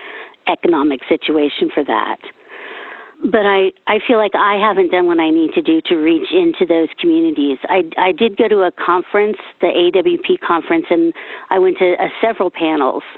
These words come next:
on how to get more diverse writers into your magazine. And one thing that was very clear is that those writers don't want to apply to places that say,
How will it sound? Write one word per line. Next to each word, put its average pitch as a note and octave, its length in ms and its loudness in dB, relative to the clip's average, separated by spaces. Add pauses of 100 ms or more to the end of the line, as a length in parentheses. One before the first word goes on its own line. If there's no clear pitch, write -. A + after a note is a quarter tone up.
(220)
on E3+ 260 4
how E3+ 180 0
to E3+ 340 0
get E3+ 200 0
more E3 180 0
diverse D3+ 380 -2
writers D#3+ 380 0
into D#3 240 0
your D3 120 0
magazine. D#3+ 640 0 (640)
And E3+ 480 0 (580)
one A3 200 2
thing A3+ 160 2
that G3 120 2
was E3 120 0
very G3 320 2
clear F3 360 2
is E3 140 0
that F3 300 0
those B3 240 2
writers A#3 400 0
don't F#3+ 200 2
want F3+ 260 2
to E3+ 60 2
apply D#3+ 560 0 (420)
to F#3 80 -2
places F3+ 480 0
that E3 160 0 (120)
say, D3 380 0